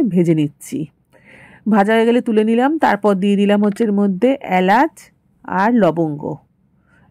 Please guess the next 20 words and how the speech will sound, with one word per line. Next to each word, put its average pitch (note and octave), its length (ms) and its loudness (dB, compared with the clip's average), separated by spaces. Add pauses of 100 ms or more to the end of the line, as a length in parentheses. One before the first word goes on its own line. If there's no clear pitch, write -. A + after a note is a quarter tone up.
(120)
এলাচ B3+ 340 -2
আর C#4 80 2
লবঙ্গ A3+ 440 0
দিয়ে A#3 240 2
যখন A#3+ 300 0
সুন্দর G#3+ 420 0
গন্ধ F#3+ 300 0
বেরোবে F#3 460 2
ভাজার, F#3+ 460 0 (480)
তখন G#3 320 -2
আমি A3 200 -2
এর F#3+ 120 0
মধ্যে G3+ 340 2
সোক F#3 260 -2
করা G3+ 220 0
চালটাকে F#3 580 -2
দিয়ে F3+ 260 -2
দেব। E3+ 200 -2 (760)
আর D#3+ 380 -4 (800)
পরিমাণ C4+ 640 0